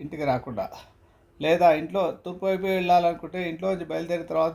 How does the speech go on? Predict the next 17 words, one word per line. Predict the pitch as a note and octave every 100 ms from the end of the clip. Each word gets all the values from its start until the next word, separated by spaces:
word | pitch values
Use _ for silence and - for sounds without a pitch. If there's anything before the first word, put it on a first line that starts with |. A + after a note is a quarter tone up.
| D3+
దక్షిణ | C3+ F#3 F3
వైపు | F3 E3+
వెళ్ళండి, | D#3 D3 C#3 G3 - - _ _ _
తిరిగి | D#3+ F#3+ G3 D#3+
క్లాక్ | D#3 F3
వైజ్ | F#3 F3 -
తిరిగి | D#3+ F3+ D3+ - _ _ _ _ _ _
తూర్పు | F#3+ F3+
వైపు | F3+ F3 D3+
వెళ్ళండి. | C#3+ B2 G#2+ - _ _ _ _ _ F3
అలా | D#3+ D#3 - -
చేయడం | E3 E3+ F3+
వల్ల | E3 E3 F3+ - - _ _ E3
మీకు | D#3+ D#3 - - _ _ _ _ _ _ _ _ _ _ _ _ _ _ _ _ _ _ _
పనులు | F#3 G3 G3+
సాఫీగా | E3+ E3+ F#3 F3 C#3
సాగుతాయి. | C#3 C#3+ A#2+